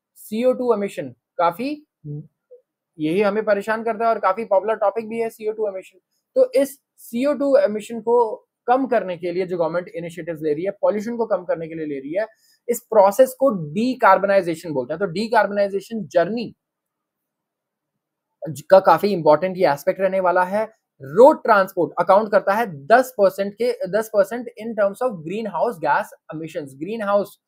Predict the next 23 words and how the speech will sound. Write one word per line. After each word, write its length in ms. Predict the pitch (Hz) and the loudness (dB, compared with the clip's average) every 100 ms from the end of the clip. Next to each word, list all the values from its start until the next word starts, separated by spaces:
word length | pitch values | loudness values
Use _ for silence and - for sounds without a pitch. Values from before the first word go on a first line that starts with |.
| _ _ 147 | _ _ 0
gas 240 | 220 214 | 2 0
emissions 380 | 190 175 202 - | -6 -8 -12 -12
में 160 | 220 147 | -12 -4
दस 220 | 226 226 | -4 -2
परसेंट 260 | 202 202 208 | -2 -4 -4
कहाँ 140 | 190 | -4
से 100 | 196 | -2
आता 200 | 202 196 | -4 -2
है? 80 | 226 | -4
Road 280 | 196 156 165 | -2 -4 -4
transport 500 | 127 117 - 110 110 | -6 -8 -12 -18 -18
से। 140 | _ _ _ _ _ | _ _ _ _ _
तो 60 | 214 | -6
ये 320 | 226 262 - - | 0 0 0 -2
auto 320 | 175 196 302 | -2 2 0
sector 340 | 294 214 226 202 | 0 -2 -2 0
जो 120 | 185 | 0
है 80 | 131 | -2
हमारा, 400 | 113 117 202 - _ _ | -4 -8 -10 -10 _ _
ये 200 | 165 247 | -6 -6
काफी 440 | 269 262 147 202 156 | -4 -6 -6 -8 -4
बड़ा 380 | 143 185 226 - | -2 -2 -2 -6
एक 120 | 202 | -10